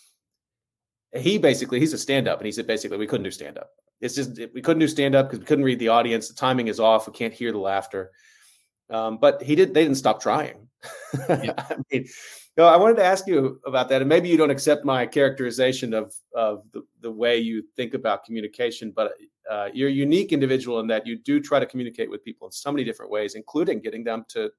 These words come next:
Speaker 1: to laugh.
Speaker 2: Yeah. Um, so Study Hall is a show I've been doing with the Crossroads Comedy Theater for the last, uh, we are coming up on eight years now. Um, and, uh, you know, we, we did our sixth anniversary show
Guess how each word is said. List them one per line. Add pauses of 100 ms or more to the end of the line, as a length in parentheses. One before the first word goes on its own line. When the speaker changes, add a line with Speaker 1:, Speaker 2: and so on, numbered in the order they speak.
(120)
Speaker 1:
to
laugh. (480)
Speaker 2:
Yeah. (880)
Um,
so
Study
Hall
is
a
show
I've
been
doing
with
the
Crossroads
Comedy
Theater
for
the
last,
uh,
we
are (100)
coming
up
on
eight
years
now. (640)
Um, (180)
and, (120)
uh, (440)
you
know,
we,
we
did
our
sixth
anniversary
show